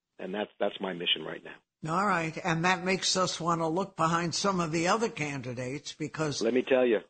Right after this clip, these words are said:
Speaker 2: who can you believe, right?
Speaker 1: Well, you know something? It's imperative for all of us by supporting our local media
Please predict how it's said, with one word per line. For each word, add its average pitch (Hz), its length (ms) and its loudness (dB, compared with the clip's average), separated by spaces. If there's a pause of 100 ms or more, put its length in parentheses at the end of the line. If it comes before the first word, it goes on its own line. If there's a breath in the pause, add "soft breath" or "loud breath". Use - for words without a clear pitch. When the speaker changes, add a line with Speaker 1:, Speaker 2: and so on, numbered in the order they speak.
(180)
Speaker 2:
who 220 140 2
can 233 220 0
you 208 140 4
believe, 202 720 0
right? 170 360 2
Speaker 1:
Well, 127 120 -2
you 127 80 6
know 143 180 6
something? 170 400 0 (380)
It's - 160 -2
imperative 131 580 2
for 110 180 -6
all 135 300 4
of 95 80 -4
us - 140 -14 (120)
by 87 180 -6
supporting 123 420 0
our 113 100 0
local 104 300 0
media 104 420 -4